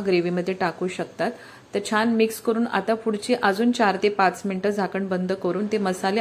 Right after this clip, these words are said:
आतवर जाईपर्यंत थांबूया. पाच मिनटानंतर आपण झाकण उघडून बघाल तर मस्त अशी झालेली आहे ग्रेव्ही.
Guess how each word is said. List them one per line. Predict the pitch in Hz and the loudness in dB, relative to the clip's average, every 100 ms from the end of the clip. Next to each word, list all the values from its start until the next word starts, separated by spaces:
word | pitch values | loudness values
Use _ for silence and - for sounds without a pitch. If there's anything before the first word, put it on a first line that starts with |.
| 220 | 0
आतवर | 175 180 202 214 | 0 0 2 2
जाईपर्यंत | 202 185 170 190 190 190 214 214 | 4 2 2 0 -2 -2 -4 -2
थांबूया. | 175 160 165 165 240 - - - - - - - - | -2 0 0 0 -2 -10 -20 -20 -20 -20 -20 -2 4
पाच | 208 226 | 4 4
मिनटानंतर | 240 226 220 220 214 208 | 2 4 4 4 2 2
आपण | 214 208 214 | 0 0 0
झाकण | 208 185 208 | 2 0 0
उघडून | 202 196 202 202 | 0 0 0 0
बघाल | 180 190 190 208 | 2 0 0 -2
तर | |
मस्त | 202 190 196 208 - - 226 | -2 -2 -2 -4 -8 0 2
अशी | 220 233 | 2 0
झालेली | 202 202 180 185 190 | 2 2 2 2 2
आहे | 180 185 | 2 0
ग्रेव्ही. | 185 180 165 180 | 0 2 0 0